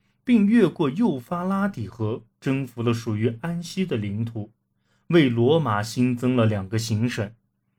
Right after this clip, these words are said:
不过战争并不是他的统治生涯的全部，他还花费了大量精力和金钱兴建建筑，来美化罗马和他的故乡大莱普提斯。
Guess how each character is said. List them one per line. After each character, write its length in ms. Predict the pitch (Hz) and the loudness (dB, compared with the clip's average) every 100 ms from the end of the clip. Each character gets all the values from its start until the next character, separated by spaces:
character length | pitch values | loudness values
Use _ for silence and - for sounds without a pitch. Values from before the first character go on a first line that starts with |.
| _ _ - | _ _ 0
不 140 | 208 | 2
过 160 | 240 240 | 4 2
战 360 | - 247 139 | 4 4 4
争 300 | 113 123 - - _ | 2 2 2 -4 _
并 260 | - 226 117 | 2 4 4
不 100 | 117 | 0
是 140 | 113 | -2
他 160 | 117 123 | -2 -2
的 100 | 123 | -4
统 300 | 117 117 101 | -4 -6 -8
治 160 | 143 120 | -8 -10
生 300 | - 170 160 | -6 -4 -2
涯 180 | 104 | -2
的 80 | 110 | -4
全 340 | 110 104 101 120 | -8 -8 -6 -2
部， 240 | 175 - _ _ _ _ - | -2 -4 _ _ _ _ -2
他 160 | 220 | 0
还 140 | 196 196 | 2 0
花 320 | - 208 208 | 2 0 0
费 180 | 202 160 | -2 -2
了 140 | 113 | -2
大 240 | 113 202 | -2 -4
量 200 | 131 117 | -2 -2
精 300 | 113 - 190 | -4 -2 0
力 280 | 208 160 - _ _ | 0 -2 -6 _ _
和 160 | 131 | -4
金 320 | 143 226 226 226 | 0 4 4 4
钱 420 | - 104 117 117 _ | 0 -6 -8 -10 _
兴 320 | - - 147 147 | -14 -8 -6 -4
建 240 | 147 113 | -2 -2
建 340 | 113 208 123 | -2 -2 -2
筑， 280 | 107 110 107 _ _ _ _ - | -4 -6 -6 _ _ _ _ 0
来 140 | 208 | 6
美 240 | 240 175 | 6 6
化 220 | 117 117 156 | 4 4 2
罗 420 | 120 120 151 226 | 4 4 4 4
马 340 | 202 101 101 _ | 2 0 -8 _
和 180 | - 123 | 0 2
他 160 | 117 123 | 4 2
的 100 | 113 | 0
故 280 | 113 120 107 | -2 -2 -2
乡 340 | - 123 139 _ _ _ - | 0 0 -2 _ _ _ -2
大 180 | 180 110 | 0 0
莱 220 | 104 120 | -2 -2
普 180 | 113 - | -4 -12
提 260 | - 113 | -6 -4
斯。 340 | 113 - 175 | -4 -4 -8